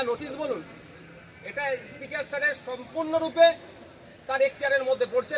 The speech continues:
তার কাস্টডিতে আমরা আছি, তিনি আমাদের কাস্টোডিয়ান। তবে ইতিপূর্বে একটা কথা আমি জোর গলায় বলছি, ইতিপূর্বে এই ধরনের কর্মকাণ্ড আমি অনেকবার দেখেছি, কিন্তু সেই সময়ে গভর্নমেন্ট চিফ হুইপ কিন্তু সাসপেন্ড করার জন্য প্রস্তাব সে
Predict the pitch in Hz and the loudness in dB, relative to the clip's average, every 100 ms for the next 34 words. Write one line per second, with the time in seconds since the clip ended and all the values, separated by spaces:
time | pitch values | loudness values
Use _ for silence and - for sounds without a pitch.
0 | - 247 254 247 - 262 254 262 220 254 | -2 -2 -2 -4 -4 -6 -2 -4 0 2
1 | 262 311 320 - - - - 254 269 269 | 2 0 -12 -16 -20 -20 -12 -4 -2 0
2 | 277 - 320 262 165 - - - - - | 0 -2 -2 -2 -2 -6 -16 -16 -18 -20
3 | - - 214 269 277 269 294 277 320 302 | -20 -12 -8 -2 -2 -2 -6 -6 -2 -2
4 | - 294 285 285 214 269 262 277 294 302 | -2 -4 -2 -4 2 4 4 4 4 2
5 | 262 311 339 - - - - 233 240 285 | -2 -4 -4 -8 -14 -16 -12 -10 -8 -8
6 | 294 302 302 277 269 277 294 294 - 262 | -8 -2 4 6 6 2 2 -2 0 0
7 | 262 294 285 277 294 277 254 254 294 294 | 2 0 0 0 0 2 4 6 4 4
8 | 320 302 277 269 - 170 - - - - | 4 4 0 -4 -8 -12 -14 -18 -18 -16
9 | 254 269 262 262 302 - 311 269 202 - | -12 -10 4 8 8 6 0 0 0 -6
10 | - - - - - - 208 294 320 339 | -16 -18 -18 -18 -16 -4 -2 0 0 -2
11 | 262 330 320 330 302 320 - 262 220 - | 0 -2 0 0 0 -2 0 0 -2 -10
12 | - - - - - 233 262 320 285 262 | -14 -14 -16 -14 -6 -4 -4 -8 2 4
13 | 294 - 330 302 - 302 - - 220 - | 4 2 0 0 -2 -4 4 4 4 -2
14 | - - - 240 269 | -12 -14 -12 -4 0